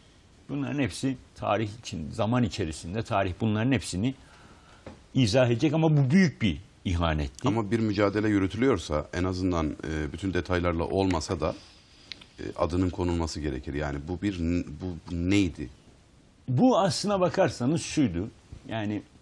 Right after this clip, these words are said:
Speaker 1: bununla ilgili, e, benim fikirlerimi biliyorsun daha önceden beri. Bu,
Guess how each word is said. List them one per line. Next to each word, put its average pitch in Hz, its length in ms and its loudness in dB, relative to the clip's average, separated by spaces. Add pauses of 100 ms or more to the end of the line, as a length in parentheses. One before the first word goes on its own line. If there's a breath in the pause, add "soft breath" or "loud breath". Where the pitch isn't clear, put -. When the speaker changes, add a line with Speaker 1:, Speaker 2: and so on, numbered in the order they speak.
(1000)
Speaker 1:
bununla 131 360 4
ilgili, 127 540 2 (1120 soft breath)
e, 98 40 0 (720)
benim 127 200 4
fikirlerimi 117 720 2
biliyorsun 98 480 0
daha 90 220 2
önceden 92 520 -2
beri. 80 240 -4
Bu, 92 160 -6